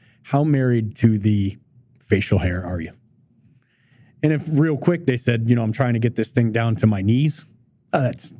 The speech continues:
that interview's done, you know? But if they said, uh, "Not nearly as married as I am to a good income and a solid career," but like, <laughs> yeah, buddy, like, that's what you wanna hear, you know?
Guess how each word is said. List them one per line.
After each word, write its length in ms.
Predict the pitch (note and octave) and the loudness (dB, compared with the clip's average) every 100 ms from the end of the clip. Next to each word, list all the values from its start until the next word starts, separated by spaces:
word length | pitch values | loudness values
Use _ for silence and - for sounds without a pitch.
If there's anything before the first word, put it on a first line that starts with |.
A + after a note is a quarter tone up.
| - - | -6 0
that 140 | G#2+ | 0
interview's 380 | G2 F2+ E2+ F#2+ | 0 -2 -4 -2
done, 360 | C3+ A2+ - - _ _ - | -4 -4 -12 -20 _ _ -10
you 100 | G2 | -4
know? 140 | G2 G#2+ - _ _ _ _ _ | -4 -4 -8 _ _ _ _ _
But 100 | A2 | -2
if 80 | A#2 | 0
they 120 | A2+ | -2
said, 380 | - A#2+ A2 A2 | 0 -2 0 0
uh, 260 | A2 G2 F#2 - _ _ _ _ - | 2 -2 -6 -14 _ _ _ _ -4
"Not 160 | D3 C#3 | -2 2
nearly 340 | D3+ C#3+ C3 | 2 2 2
as 120 | A2+ | 2
married 480 | A#2+ A#2+ A#2 A2 A2+ | 2 2 0 -2 -2
as 140 | A2+ A2+ | 0 2
I 140 | A2 | 0
am 240 | A2+ G#2+ G#2 | 0 0 0
to 180 | A#2 G2+ | 0 0
a 40 | |
good 200 | G#2+ G#2+ | 0 0
income 540 | G#2+ A2+ G#2+ A2 G#2 | 0 0 0 0 0
and 100 | G2+ | 0
a 40 | G2 | -2
solid 400 | - A2 G2+ F#2 | -2 0 -2 -4
career," 340 | G2+ G2+ A#2+ | -4 0 0
but 160 | G#2 F#2+ | -2 -8
like, 140 | F#2+ - A2+ - - - - | -12 -8 -8 -8 -20 -6 -6
<laughs> 540 | - - _ - - A2+ | -6 -20 _ -20 -8 -2
yeah, 220 | B2 C3 | -2 0
buddy, 280 | G#2+ G#2 G#2+ | 0 2 2
like, 160 | A#2 A2+ | 0 0
that's 180 | C3 - | 0 0
what 160 | B2+ | 2
you 80 | B2+ | 2
wanna 160 | A2+ G#2+ | 2 2
hear, 280 | A2 G2 - | 0 -2 -6
you 80 | G#2 | -6
know? 240 | G2 - | -6 -8